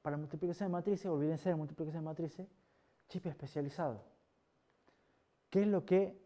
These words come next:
qué es lo que parece que se viene hoy en día? Porque, porque además, ojo, ¿no? Las necesidades están aumentando y ¿qué es lo que, qué es lo que, eh, marcan las tendencias? Que el año que viene va a ser peor.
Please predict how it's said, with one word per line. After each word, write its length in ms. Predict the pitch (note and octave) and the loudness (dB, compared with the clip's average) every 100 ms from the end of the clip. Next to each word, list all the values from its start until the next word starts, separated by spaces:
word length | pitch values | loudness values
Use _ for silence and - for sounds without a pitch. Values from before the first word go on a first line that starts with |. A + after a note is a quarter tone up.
| _ _ _ _ _ _ _ | _ _ _ _ _ _ _
qué 120 | F#3 | -2
es 40 | G#3 | 0
lo 160 | F3+ | 0
que 220 | - B2+ B2+ - _ - | -2 -4 -4 -16 _ 0
parece 380 | C3+ E3+ F3+ | 2 4 0
que 80 | - | -4
se 180 | - C3 | -4 0
viene 360 | C#3 F3 F3 E3 | 4 4 6 4
hoy 120 | E3 | 4
en 140 | D3+ | 4
día? 320 | E3 F3+ G#3+ - - - _ _ _ _ _ _ _ _ _ _ _ _ _ _ _ _ - | 6 8 6 2 -16 -20 _ _ _ _ _ _ _ _ _ _ _ _ _ _ _ _ -6
Porque, 240 | A2 B2 - - | -6 -6 -12 -14
porque 180 | G2+ | -8
además, 320 | G#2+ C3 C#3+ - | -6 -4 -4 4
ojo, 300 | D3+ D#3+ A2 | 4 4 0
¿no? 200 | G2+ - - _ _ _ - | -6 -8 -14 _ _ _ -8
Las 180 | A2 G2+ | -6 -4
necesidades 440 | A#2 B2+ D#3+ F3 | -4 2 6 6
están 180 | - D3+ | 8 6
aumentando 500 | C#3+ D3+ F3 F3+ F3 | 6 4 4 6 4
y 80 | D3 | 0
¿qué 160 | - F3+ | 2 6
es 60 | |
lo 120 | G3+ C3+ | 6 4
que, 120 | D#3 - - - | -4 -6 -20 0
qué 80 | |
es 60 | F3 | 2
lo 100 | E3 | 2
que, 140 | B2 - - - | -2 -8 -16 -18
eh, 300 | B2 A2 A2 G#2+ | -12 -10 -12 -10
marcan 500 | A#2 C3 F3+ F3+ C3 | -2 0 0 -2 -4
las 140 | G#2 | -4
tendencias? 680 | C3+ C#3 F3+ G3 E3 A2 - - _ | -2 2 2 2 2 0 -6 -20 _
Que 100 | - | -4
el 60 | A#2 | -2
año 140 | D#3+ | 0
que 80 | D#3 | 0
viene 160 | C#3 F3 | 0 0
va 80 | C3 | -4
a 20 | |
ser 140 | C3 | -8
peor. 500 | - A#2+ C3 C#3 G2+ | -4 2 4 4 2